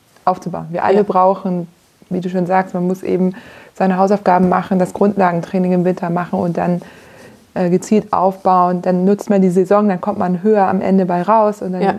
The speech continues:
Speaker 1: geht's so weiter. Was würdest du, was nimmst du aus dieser Saison, also aus der zweiten, mit in die dritte?
Speaker 2: Na, also meine Grundlagenausdauer ist auf jeden Fall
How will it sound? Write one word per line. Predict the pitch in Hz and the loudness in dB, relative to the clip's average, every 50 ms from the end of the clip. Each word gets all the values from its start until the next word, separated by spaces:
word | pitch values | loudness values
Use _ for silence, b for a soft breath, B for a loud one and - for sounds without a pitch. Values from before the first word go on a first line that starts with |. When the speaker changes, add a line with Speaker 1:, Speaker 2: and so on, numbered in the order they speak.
| - | -4
Speaker 1:
geht's | - 196 196 196 - | -2 -2 -2 -2 -2
so | - 175 180 | -6 -2 0
weiter. | 185 190 190 190 196 190 185 190 B B B B B B B B B B _ _ _ _ | 0 0 0 0 -2 -4 -4 -4 B B B B B B B B B B _ _ _ _
Was | - 208 220 220 - - | 0 0 0 0 -2 -2
würdest | 247 254 247 254 240 247 - - | 0 2 2 2 0 -2 -6 -2
du, | 233 226 226 226 220 220 220 220 220 220 220 220 B B B B B B B | 2 2 4 4 4 4 4 4 4 2 0 -2 B B B B B B B
was | - 196 202 | -4 0 2
nimmst | 220 247 254 - | 2 2 2 0
du | 254 233 | 0 0
aus | 214 180 - | 0 -2 -2
dieser | - 240 233 220 226 214 208 | 0 0 2 2 2 2 2
Saison, | 220 202 190 196 196 190 185 180 | 2 0 2 4 2 2 2 0
also | - 175 170 190 | -2 0 0 0
aus | - 190 180 - | 0 0 -4 -2
der | - 180 185 | -4 -4 -4
zweiten, | - - - 190 208 220 233 - 220 202 196 | -4 -4 0 2 2 2 2 2 4 4 4
mit | 208 220 220 - | 4 2 0 -2
in | - 208 196 190 | -2 0 2 2
die | 202 190 | 2 2
dritte? | 196 190 180 190 185 - 175 160 160 160 165 165 - _ _ _ _ _ b b b b b b b b b b b b b b b b _ _ _ - - | 0 0 -4 -4 -4 -2 -2 -2 -2 -2 -6 -10 -14 _ _ _ _ _ b b b b b b b b b b b b b b b b _ _ _ -6 0
Speaker 2:
Na, | 185 180 175 | 2 2 2
also | 180 170 196 | 2 2 0
meine | 196 185 190 | 0 0 0
Grundlagenausdauer | 165 208 202 202 214 208 202 190 185 185 - - 190 185 | 2 2 2 4 2 2 2 2 0 -2 0 2 0 2
ist | 180 | 2
auf | 190 180 - | -2 0 0
jeden | 190 185 180 | 0 0 0
Fall | - - 175 175 165 | 0 2 2 2 2